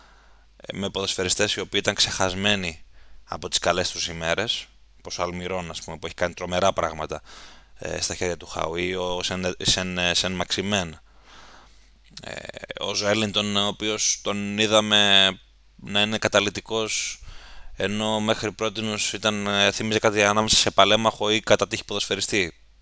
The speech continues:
Είμαι πολύ ευγενικός με αυτό που λέω, γιατί πραγματικά έτσι φαίνεται στα μάτια μου. Ε, μ, εν πάση περιπτώσει,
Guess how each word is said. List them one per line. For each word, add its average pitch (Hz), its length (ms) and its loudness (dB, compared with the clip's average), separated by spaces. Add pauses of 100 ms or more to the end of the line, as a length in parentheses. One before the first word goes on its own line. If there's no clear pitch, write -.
(280)
Είμαι 104 140 -4
πολύ 110 200 0
ευγενικός 90 400 -4
με 85 60 -10
αυτό - 160 -14
που 85 100 -12
λέω, 85 200 0
γιατί 90 160 0
πραγματικά 95 460 2
έτσι 101 360 4
φαίνεται 85 240 -12
στα - 140 -4
μάτια 78 300 -10
μου. 71 140 -18 (1200)
Ε, 95 320 0
μ, 92 380 -8
εν 101 120 -6
πάση 123 160 0
περιπτώσει, 113 540 2